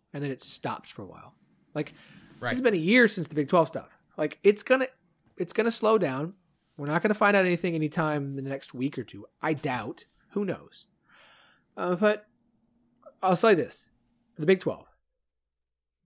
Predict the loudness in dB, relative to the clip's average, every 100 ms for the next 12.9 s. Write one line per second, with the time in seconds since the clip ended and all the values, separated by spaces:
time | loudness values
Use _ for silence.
0 | _ _ _ _ _ _ _ _ _ _
1 | -14 -4 0 2 4 4 4 4 4 2
2 | 2 -2 -2 2 2 2 0 -6 -6 -8
3 | -6 -2 -2 -2 -6 -10 -8 -8 -4 -2
4 | -2 -4 -8 -6 -6 -10 -8 -6 -6 -10
5 | _ -20 _ _ _ -6 -2 0 2 0
6 | 0 0 0 -4 -6 -8 -10 -12 -12 _
7 | _ _ -20 -20 _ -4 0 2 2 4
8 | 4 6 4 0 -2 -8 -8 -4 -2 0
9 | 0 0 -6 -10 -10 -4 0 0 -2 -4
10 | -2 0 -2 -2 -2 -2 -4 -2 0 2
11 | 2 4 4 4 2 2 -2 -4 -4 -2
12 | -2 -2 -4 -8 -10 -10 -12 -18 -20